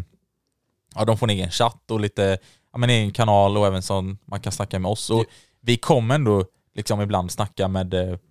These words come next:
Speaker 1: med alla så, men samtidigt så med våra Patreons så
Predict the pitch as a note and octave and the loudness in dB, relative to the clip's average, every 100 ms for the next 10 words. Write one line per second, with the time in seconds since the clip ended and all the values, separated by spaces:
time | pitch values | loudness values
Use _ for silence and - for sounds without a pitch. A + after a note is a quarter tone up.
0 | _ _ - B2 G#2 F#2 G2 F2+ F#2+ _ | _ _ 0 2 4 2 0 -4 -6 _
1 | - G#2+ F#2+ G#2+ G#2 F#2+ - G2 F#2 F2+ | -8 -6 0 -2 0 -4 -2 -4 -4 -6
2 | _ G2 F#2+ F#2 - F2+ - F2+ - G2+ | _ -8 -4 -4 -4 -12 -8 -10 -8 -10